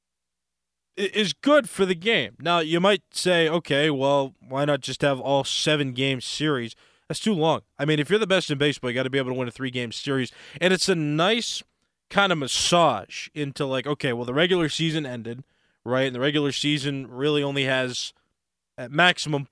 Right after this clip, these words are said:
four game series. And so, you know, you get a three game series and then it just increases from there. You never really see five game series during a regular season, so it's big five game and then the ultimate seven game to determine the, the league champions and then the,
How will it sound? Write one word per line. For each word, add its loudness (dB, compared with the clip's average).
four 4
game 0
series. -2
And 0
so, 2
you -8
know, -6
you -6
get -4
a -10
three -2
game 2
series 0
and -4
then 0
it -4
just -4
increases -4
from -12
there. -8
You -12
never 0
really 4
see -2
five 2
game -4
series -4
during -6
a -8
regular -6
season, -12
so -12
it's -16
big 2
five 4
game 2
and -4
then -4
the 0
ultimate 0
seven 0
game 0
to -12
determine -2
the, -6
the -8
league 0
champions -2
and -8
then -6
the, -8